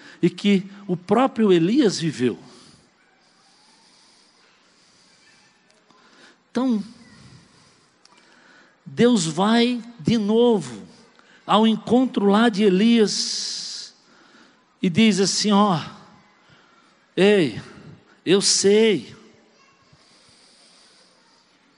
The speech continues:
que ele era ruim demais", e a Bíblia deixa isso, e que ele ainda casou com essa mulher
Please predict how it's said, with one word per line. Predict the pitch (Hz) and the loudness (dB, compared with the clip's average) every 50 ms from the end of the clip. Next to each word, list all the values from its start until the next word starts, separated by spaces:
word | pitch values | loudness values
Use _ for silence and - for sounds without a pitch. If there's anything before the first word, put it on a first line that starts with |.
| _ _ _ _ _ - | _ _ _ _ _ -4
que | - 180 | -2 0
ele | 185 196 | 0 2
era | 202 - - | 2 0 0
ruim | 160 151 170 202 214 214 226 214 | 0 0 0 2 2 2 0 0
demais", | 220 214 196 196 196 208 214 202 165 - - - - - - - - - - | -2 0 0 0 0 0 0 -2 -6 -8 -10 -10 -8 -10 -10 -10 -12 -12 -6
e | 135 143 | -2 0
a | 151 143 | 0 0
Bíblia | 143 180 185 180 185 175 | 0 0 0 0 0 2
deixa | 185 185 175 - - 180 | 2 0 0 0 0 2
isso, | 170 160 151 - - - - - - - - - _ _ _ _ _ _ _ _ _ _ _ _ _ _ _ _ - | 2 2 0 -4 -8 -14 -16 -18 -20 -20 -20 -20 _ _ _ _ _ _ _ _ _ _ _ _ _ _ _ _ -14
e | 151 | -6
que | - - | -2 0
ele | 233 233 226 | 2 2 2
ainda | 226 233 226 | 2 0 -2
casou | - - 214 202 170 143 175 214 247 240 | 0 0 0 0 2 2 2 2 2 2
com | 240 - 214 | 0 -4 -4
essa | 196 - - - 233 | -4 -2 -2 -4 -2
mulher | 233 226 214 208 208 226 254 269 226 190 | -2 0 2 2 2 2 2 0 -2 -4